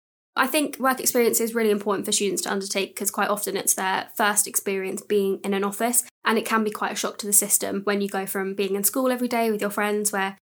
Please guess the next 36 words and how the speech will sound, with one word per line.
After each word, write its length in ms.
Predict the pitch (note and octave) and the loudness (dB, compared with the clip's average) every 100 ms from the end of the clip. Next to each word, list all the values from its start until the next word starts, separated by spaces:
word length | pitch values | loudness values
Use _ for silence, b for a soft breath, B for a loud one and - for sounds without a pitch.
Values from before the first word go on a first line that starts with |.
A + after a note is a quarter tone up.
| - | -6
you're 80 | G#3 | -2
kind 240 | G#3+ G3 | 0 -2
of 80 | G3 | -2
quite 240 | - G3 | -2 0
chatty 300 | - G#3+ - | -2 -2 -2
all 80 | G3 | 0
the 60 | G3+ | 0
time 260 | G3 F#3+ | 0 0
to 100 | G3 | 0
then 120 | G#3 G#3+ | -2 -2
obviously 260 | G#3 G#3+ | 0 -2
being 300 | G#3+ B3+ A#3+ | 2 2 4
in 60 | G#3+ | 2
a 40 | |
professional 460 | G#3 G3+ G3 - G#3 | 0 -6 -4 -2 -2
environment 520 | G3+ F#3+ F#3+ G3+ G3 | 0 -2 -2 -2 -2
where 140 | G#3+ | -2
there 160 | G#3+ A3 | -2 0
is 160 | A3 - | 4 4
certain 260 | G#3+ G#3 | 4 0
standards 440 | G3+ G3+ G3 - - | 2 2 0 0 0
still 180 | G3 | 0
that 140 | - F3+ | -4 -4
have 200 | F3+ - | -6 -6
to 280 | G#3 F#3+ G3 | -2 -2 0
be 140 | G#3 | -2
met. 300 | F#3 F3 - - _ _ | 0 0 0 -4 _ _
'Cause 120 | - G#3 | -4 0
at 80 | |
the 100 | G#3+ | 4
end 140 | G#3+ G#3+ | 4 4
of 60 | |
the 80 | G#3 | 2
day, 180 | G#3 G3 | 2 0
you 180 | G#3 G3+ | 0 0
are 340 | F#3+ F#3+ F#3 | -2 -2 -6